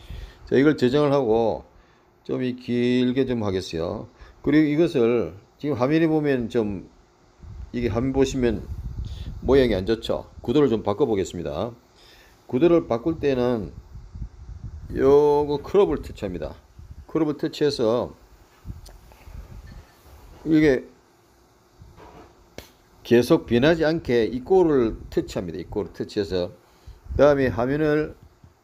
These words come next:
딱 두 번 터치해서 이렇게 화면에 꽉 맞춰줍니다. 지금 현재 배경은 검은색이고 그 앞에 포도,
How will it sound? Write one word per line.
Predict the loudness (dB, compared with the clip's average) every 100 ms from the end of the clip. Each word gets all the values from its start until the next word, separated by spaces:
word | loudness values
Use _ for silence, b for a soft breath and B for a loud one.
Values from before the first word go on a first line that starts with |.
| _
딱 | -6 -6 -10 _
두 | -4
번 | -4 -4
터치해서 | -6 -2 0 0
이렇게 | -4 -2 -2
화면에 | 0 2 2 0
꽉 | -4
맞춰줍니다. | -4 -4 -6 -6 -8 -12 -16 B B B B B 0
지금 | 4 6
현재 | 6 2 2
배경은 | 0 0 0 0 0 -2 -6 -12 -4
검은색이고 | -2 0 -2 -2 -2 0 0
그 | 2 0
앞에 | 0
포도, | -6 -2 0 0